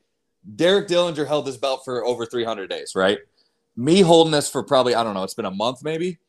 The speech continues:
since then. I don't wanna lose this. It took me five years to win this belt, and I don't wanna lose it. So Derek Dillinger, he's sick in the head. We gotta get that out of the way. But he is one of the best, if not the best wrestlers in the Midwest,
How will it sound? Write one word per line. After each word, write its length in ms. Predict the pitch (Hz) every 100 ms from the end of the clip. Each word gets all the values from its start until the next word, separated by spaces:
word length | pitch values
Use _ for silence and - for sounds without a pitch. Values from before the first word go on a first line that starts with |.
| -
since 320 | - 156 156
then. 200 | 185 185 -
I 140 | 139 175
don't 160 | 185
wanna 160 | 160 147
lose 280 | 127 135 92
this. 240 | 85 -
It 120 | 98
took 160 | 156 160
me 100 | -
five 400 | - 135 151 143
years 240 | 139 135
to 80 | -
win 180 | 120 120
this 140 | 117
belt, 300 | 101 110 120 - _ 113
and 120 | 113
I 160 | 120
don't 160 | 127 127
wanna 140 | 123
lose 260 | 113 113 95
it. 120 | -
So 120 | 120
Derek 400 | 98 127 156 160
Dillinger, 400 | 139 135 131 127
he's 160 | 127 139
sick 320 | - 170 160
in 80 | 131
the 100 | 101
head. 240 | 104 87 - _ _ _
We 100 | 98
gotta 160 | 110 101
get 160 | 104
that 180 | 110 113
out 120 | 104
of 60 | 92
the 40 |
way. 220 | 90 90 - _
But 140 | 127 123
he 160 | 175
is 180 | 165 123
one 180 | 135 147
of 60 |
the 80 | 139
best, 320 | 123 131 -
if 140 | 123 127
not 240 | 123 -
the 120 | 120
best 320 | 113 113 110 110
wrestlers 420 | 101 - 101 -
in 180 | 101 107
the 80 |
Midwest, 600 | 110 104 92 87 - -